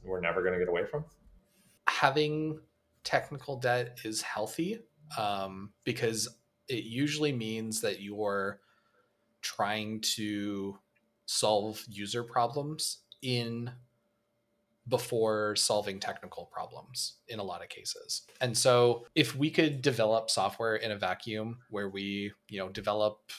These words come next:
Speaker 2: in a dark room for one or two years and then come out of that dark room and then share our brand new product with users,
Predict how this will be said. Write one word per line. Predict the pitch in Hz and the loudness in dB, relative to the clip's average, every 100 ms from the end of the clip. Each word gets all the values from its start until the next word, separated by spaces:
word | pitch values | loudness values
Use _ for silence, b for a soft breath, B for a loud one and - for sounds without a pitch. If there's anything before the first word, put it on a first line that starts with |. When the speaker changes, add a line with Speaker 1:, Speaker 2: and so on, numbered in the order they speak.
| - _ - | -18 _ -8
Speaker 2:
in | 107 101 98 | -6 -4 -6
a | 101 | -4
dark | 104 107 - | 0 2 2
room | 107 107 107 107 | -2 -2 -4 -6
for | - 90 | -8 -10
one | 98 107 110 | -2 0 0
or | 107 | -2
two | - 110 | -2 -2
years | 104 107 104 104 - | -2 -2 -2 -2 -4
and | 113 | -4
then | 98 92 | -6 -6
come | - 110 | -4 0
out | 107 101 | 0 0
of | 104 | -2
that | 98 - | -2 0
dark | 101 98 | -2 -4
room | 107 101 98 98 - | -6 -6 -6 -8 -10
and | 101 | -12
then | 92 95 98 95 _ _ - | -12 -14 -20 -20 _ _ -2
share | - - 113 110 107 107 - | 2 2 4 4 2 0 -4
our | - 95 | -4 -4
brand | 95 113 127 131 | -4 0 2 4
new | 127 120 | 2 2
product | - 107 104 - 98 | 4 4 4 -2 -8
with | - | -4
users, | 131 123 92 90 - | 0 0 0 -2 -2